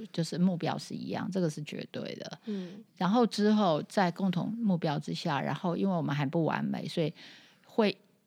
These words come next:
Speaker 1: 彼此的就是督促或彼此的提醒，然后彼此的包容，然后彼此的学习，然后我也愿意去改变自己，就两个人都很愿意改变他们自己，这个就是会有路走。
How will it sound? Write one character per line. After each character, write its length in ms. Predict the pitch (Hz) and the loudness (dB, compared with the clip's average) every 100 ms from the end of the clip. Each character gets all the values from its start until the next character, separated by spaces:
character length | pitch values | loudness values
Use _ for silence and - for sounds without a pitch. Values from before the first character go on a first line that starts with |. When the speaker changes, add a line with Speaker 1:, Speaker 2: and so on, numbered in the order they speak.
| - - | -20 -4
Speaker 1:
彼 200 | - 165 | 0 0
此 180 | 175 151 | -2 -6
的 320 | - - - - _ _ - - - | -4 -4 -6 -14 _ _ -20 -16 -6
就 140 | 165 | -6
是 360 | - 131 - - - _ - - _ _ | -4 -6 -6 -10 -16 _ -20 -20 _ _
督 180 | 190 175 | 2 2
促 300 | 175 - 165 | 2 2 4
或 120 | 170 | 2
彼 200 | - 143 | 0 -2
此 180 | 156 - | -4 -8
的 400 | - 76 65 - _ _ _ _ _ - | -6 -4 -6 -10 _ _ _ _ _ -6
提 240 | 151 139 | -2 0
醒， 280 | - 143 - | 0 -2 -4
然 80 | 139 | -6
后 140 | 175 | -6
彼 180 | 160 156 | -4 -6
此 160 | - | -6
的 140 | - - | -8 -2
包 240 | 175 165 | 2 4
容， 100 | 160 | 4
然 120 | 120 151 | 2 0
后 80 | |
彼 140 | 170 147 | 0 -4
此 160 | - | -4
的 100 | - | -8
学 320 | - - - - | -8 -6 -6 -6
习， 320 | - - - | -6 -8 -6
然 140 | 139 | -6
后 180 | 151 151 - | -4 -6 -4
我 100 | 139 | -4
也 80 | 127 | -4
愿 220 | 151 143 | -2 -2
意 260 | 165 156 - - - | 0 -2 -4 -14 -6
去 140 | 214 | 0
改 240 | - - - | 4 4 4
变 240 | 196 139 - _ _ _ _ - | -2 -2 -4 _ _ _ _ -10
自 160 | 185 | -8
己， 180 | 156 - | -6 -4
就 120 | 277 | 2
两 180 | 285 190 | 6 8
个 80 | 208 | 8
人 120 | 247 | 8
都 100 | 311 | 8
很 160 | 349 180 | 8 10
愿 180 | 214 214 | 10 8
意 60 | |
改 160 | 175 117 | 6 2
变 160 | 170 | 2
他 100 | 160 | 2
们 140 | 139 139 | 0 -2
自 160 | - | -4
己， 180 | 165 - - | -10 -8 -4
这 100 | 330 | 0
个 100 | 254 | 2
就 200 | 240 214 | 4 2
是 160 | - | 2
会 180 | 214 202 | 2 4
有 100 | 139 | 2
路 240 | 147 160 - | 0 -2 -4
走。 240 | - - | -10 -14